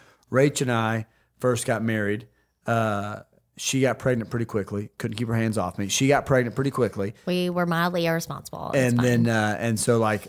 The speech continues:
Speaker 1: uh, like, eleven months into our, our marriage, right?
Speaker 2: Oh, yeah.
Speaker 1: She, we, we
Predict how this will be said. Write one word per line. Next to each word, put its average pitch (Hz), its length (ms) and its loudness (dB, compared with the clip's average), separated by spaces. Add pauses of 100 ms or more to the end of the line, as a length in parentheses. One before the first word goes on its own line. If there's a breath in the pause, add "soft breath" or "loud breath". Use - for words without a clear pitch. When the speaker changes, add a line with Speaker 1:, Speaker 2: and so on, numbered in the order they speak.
Speaker 1:
uh, 120 80 2
like, 110 160 0
eleven 131 380 0
months 131 220 0
into 123 140 2
our, 117 220 4
our 107 640 4
marriage, 110 540 0
right? 110 340 -2
Speaker 2:
Oh, 190 140 0
yeah. 156 280 0 (160)
Speaker 1:
She, - 160 -10
we, 123 380 2
we 120 440 0